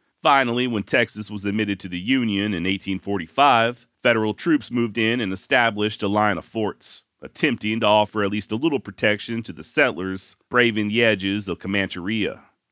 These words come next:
Believe it or not, many of these troops were infantry,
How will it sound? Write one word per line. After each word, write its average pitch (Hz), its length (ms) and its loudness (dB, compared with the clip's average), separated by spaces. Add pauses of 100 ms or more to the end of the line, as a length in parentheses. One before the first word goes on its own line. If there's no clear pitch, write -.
(160)
Believe 127 280 2
it 180 80 2
or 190 80 4
not, 180 260 4
many 156 280 0
of 160 80 0
these 170 200 -4
troops 151 440 0
were 127 120 -4
infantry, 120 680 -4